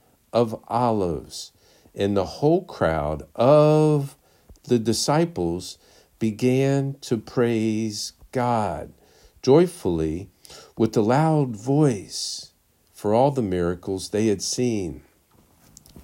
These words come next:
"The King who comes in the name of the Lord is the Blessed One.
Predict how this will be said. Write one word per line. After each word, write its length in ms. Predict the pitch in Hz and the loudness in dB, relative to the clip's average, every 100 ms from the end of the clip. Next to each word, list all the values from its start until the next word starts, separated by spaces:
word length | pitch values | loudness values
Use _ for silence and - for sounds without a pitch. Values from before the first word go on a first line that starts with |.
| _ _ - - - _ _ _ _ _ _ - - - - - - - - - _ - | _ _ -20 -20 -20 _ _ _ _ _ _ -20 -20 -20 -20 -20 -20 -20 -20 -20 _ 2
"The 100 | 143 | 2
King 580 | - - 202 180 143 | 2 6 8 8 4
who 220 | 104 143 160 | 4 4 4
comes 600 | - 190 185 160 123 147 | 2 4 4 4 2 4
in 100 | 139 | 6
the 80 | |
name 320 | 143 165 185 143 | 6 6 6 4
of 80 | |
the 100 | 113 | 2
Lord 480 | 120 156 180 151 127 - | 4 6 6 6 4 0
is 880 | 175 196 190 160 160 185 180 - - - | 6 8 10 8 8 6 4 -2 -10 -2
the 100 | 185 | 0
Blessed 500 | 160 185 175 - 151 | 2 2 2 2 2
One. 480 | 127 127 113 95 | 2 4 4 2